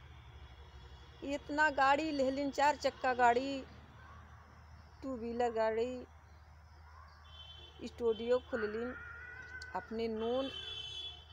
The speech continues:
और रोटी खा के इतना यह लायक बिसलू राज को बनौलिन। हम ढेर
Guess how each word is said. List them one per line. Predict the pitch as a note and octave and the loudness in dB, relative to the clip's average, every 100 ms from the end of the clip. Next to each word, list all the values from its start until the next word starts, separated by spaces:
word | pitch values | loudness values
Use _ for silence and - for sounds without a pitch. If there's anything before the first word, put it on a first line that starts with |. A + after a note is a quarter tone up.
| - - | -14 -4
और | G3 F#3+ | -2 0
रोटी | A3 A3 B3+ A3+ | 0 0 -4 -8
खा | - B3 A#3 | -4 2 2
के | A#3 C4 B3 - - - - - - - - - - - | 0 -4 -4 -8 -18 -20 -20 -20 -20 -20 -20 -20 -18 -12
इतना | G3+ A3 G#3+ | -8 -4 -4
यह | G#3+ | -2
लायक | G3 G3+ A3+ | 0 0 0
बिसलू | G3 G3+ G#3+ A#3+ | -4 -10 -10 -4
राज | A#3 G3+ G3 | 0 0 -2
को | G3+ | -8
बनौलिन। | F3+ F#3 F3+ F#3 G3+ G3+ - - - - - - - - - - - - - - - - - - - - - - - - - | -6 -6 -6 -8 -12 -14 -18 -18 -18 -18 -20 -20 -20 -20 -20 -20 -20 -20 -20 -20 -20 -20 -20 -20 -20 -20 -20 -20 -20 -20 -16
हम | - A#3+ A#3 | -6 -6 -4
ढेर | - A#3+ | -2 -2